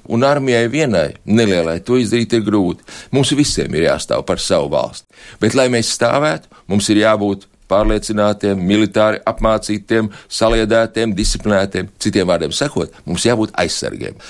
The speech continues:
Tātad arī šeit, no tādas mazas tautas viedokļa, to var saprast. Un, ko nekādā ziņā nevar noniecināt un par zemu novērtēt, un savā grāmatā es pievēršu lielu uzmanību tieši šai aizsargu darbībai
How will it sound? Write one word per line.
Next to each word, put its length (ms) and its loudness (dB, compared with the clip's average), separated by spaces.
Tātad 320 2
arī 180 2
šeit, 480 0
no 140 2
tādas 320 0
mazas 360 0
tautas 300 0
viedokļa, 380 0
to 180 4
var 100 -2
saprast. 440 -6
Un, 280 4
ko 180 2
nekādā 440 0
ziņā 340 0
nevar 340 2
noniecināt 840 2
un 140 0
par 160 0
zemu 400 0
novērtēt, 580 2
un 100 -2
savā 280 2
grāmatā 420 0
es 180 -6
pievēršu 460 0
lielu 220 -2
uzmanību 540 0
tieši 380 0
šai 260 0
aizsargu 580 -2
darbībai 600 0